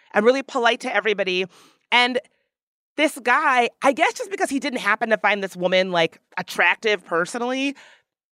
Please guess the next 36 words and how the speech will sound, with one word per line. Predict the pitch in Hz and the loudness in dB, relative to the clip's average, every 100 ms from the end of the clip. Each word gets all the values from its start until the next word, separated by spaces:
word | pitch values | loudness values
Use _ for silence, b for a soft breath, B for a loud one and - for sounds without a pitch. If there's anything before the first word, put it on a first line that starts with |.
| _ _ _ | _ _ _
took | - 294 - | 0 0 0
her | - 392 | -6 -6
TikTok | - 240 - 220 214 - | -4 -10 -2 2 2 0
from | 214 240 | 0 0
TikTok, | 233 - 185 175 - b b - | -2 -6 0 0 0 b b -2
posted | 277 330 370 | 0 2 2
it | 311 | 4
on | 254 240 | 2 2
Twitter | - 254 196 175 - b b b | -2 0 2 0 -2 b b b
with, | 262 | 0
like, | 302 311 | 2 2
a | 269 | 2
mean | 240 269 311 302 | 0 0 0 -2
comment. | - 240 311 170 - | 0 0 2 0 2
And | 262 | 0
the | 320 | 0
only | 392 | 0
thing | 392 | -2
this | 349 320 | -4 -4
woman | 311 294 | -4 -4
had | |
done | 247 247 208 | -2 -2 2
wrong | 240 277 | 2 2
was | 220 | 0
just, | 214 | 0
like, | 208 196 _ - | 0 0 _ 0
exist | 233 196 196 254 220 - - - | 0 0 2 4 2 -4 -10 -2
and, | 214 | 0
like, | 202 202 _ _ _ - | 2 0 _ _ _ -4
happen | 240 247 254 | -2 0 -2
to | |
put | 233 247 | 0 2
her | 220 | 2
existence | 208 226 226 214 | 2 -2 0 2
on | 196 196 190 | 4 4 2
Twitter. | 294 302 175 | -2 0 0